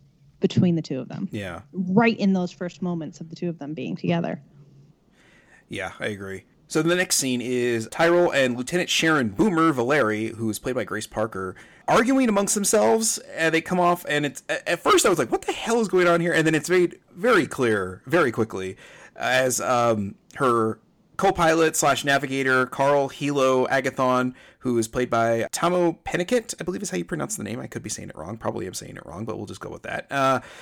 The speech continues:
Speaker 2: it's kinda rolling his eyes at the two of them bickering. They go into a closet for a little downtime and then get hot and heavy. So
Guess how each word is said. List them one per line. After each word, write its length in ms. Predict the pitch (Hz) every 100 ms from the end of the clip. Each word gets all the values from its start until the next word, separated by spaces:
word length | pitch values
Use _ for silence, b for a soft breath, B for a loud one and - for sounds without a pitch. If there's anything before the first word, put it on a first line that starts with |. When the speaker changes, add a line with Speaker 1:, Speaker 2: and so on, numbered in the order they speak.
| B
Speaker 2:
it's 100 | B
kinda 160 | 170 143
rolling 320 | 120 139 151
his 140 | 139 123
eyes 240 | 127 120
at 60 | 127
the 60 |
two 200 | 113 131
of 80 | 120
them 260 | 120 101 -
bickering. 500 | 131 131 180 190 208 B B B
They 240 | 135 160
go 280 | 151 135 247
into 240 | 240 175
a 40 | 123
closet 460 | - 165 196 247
for 180 | - 185
a 40 | 180
little 240 | 185 170
downtime 540 | 165 220 208 214 214
and 0 | 160
then 160 | 135
get 140 | 120 95
hot 160 | 160
and 40 | 143
heavy. 240 | 123 101 90 B B
So 380 | - 185 180